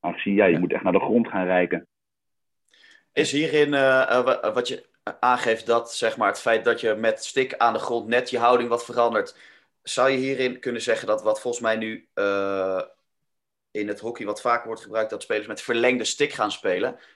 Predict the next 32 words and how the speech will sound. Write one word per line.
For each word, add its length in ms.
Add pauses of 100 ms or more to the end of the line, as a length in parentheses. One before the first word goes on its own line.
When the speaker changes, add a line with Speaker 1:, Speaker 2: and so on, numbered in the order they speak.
Speaker 3:
zou 200
dat 320 (1000)
een 200
reden 260
kunnen 200
zijn 220
dat 140
die 200
klachten 380
ook 80
wat 180
verminderen? 640 (160)
Omdat 240
je 60
misschien 380
iets 340 (100)
rechterop 540
komt 140
te 80
staan? 400 (1600)
Speaker 1:
Ehm, 500 (360)
Speaker 3:
Of 80
is 80
dat 120
lastig 260
om 100
te 80
zeggen? 400 (720)
Speaker 1:
ja, 280
mis-, 400
misschien 600
wel, 420